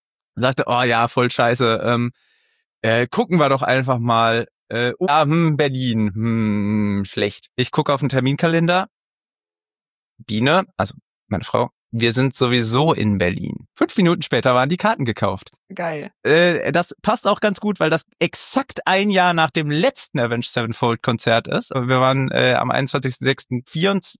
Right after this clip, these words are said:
Speaker 1: nee, vier-, doch vierundzwanzig in der Dortmunder Westfalenhalle. Und das ist einfach, äh, so, so setzt sich das dann fort. Ähm, es ist, äh, natürlich, Summer Breeze wird der absolute Oberabriss und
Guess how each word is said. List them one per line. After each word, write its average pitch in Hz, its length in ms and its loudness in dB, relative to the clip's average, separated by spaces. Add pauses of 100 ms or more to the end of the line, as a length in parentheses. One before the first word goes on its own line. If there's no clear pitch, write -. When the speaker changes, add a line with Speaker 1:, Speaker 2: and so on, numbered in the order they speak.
Speaker 1:
nee, 127 200 -2
vier-, 190 340 0
doch 139 140 0
vierundzwanzig 170 600 -2
in 143 100 0
der 143 80 4
Dortmunder 139 340 0
Westfalenhalle. 131 720 0 (180)
Und 135 220 0
das 147 140 -2
ist 151 120 -2
einfach, 135 300 0 (180)
äh, 135 220 -2
so, 180 260 2
so 175 380 2
setzt 160 260 -2
sich 170 160 -4
das 165 240 -2
dann 147 220 -2
fort. 120 420 0 (220)
Ähm, 135 960 2
es - 200 -6
ist, 160 220 -6
äh, 135 560 0
natürlich, 175 760 0
Summer 160 360 0
Breeze 147 460 -4
wird 143 160 0 (120)
der 139 240 4 (160)
absolute 151 720 -2
Oberabriss 160 840 0
und - 140 -6